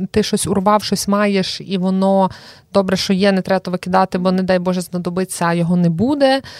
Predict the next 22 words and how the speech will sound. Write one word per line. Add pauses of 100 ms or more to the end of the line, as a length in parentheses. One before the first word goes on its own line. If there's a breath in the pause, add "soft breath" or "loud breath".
(200 loud breath)
Тому
в
мене
такі
дивні
речі
в
батьків
є
в,
е,
коморі,
але
знову
ж
таки,
ну,
ти
не
можеш
розтягнути,
е,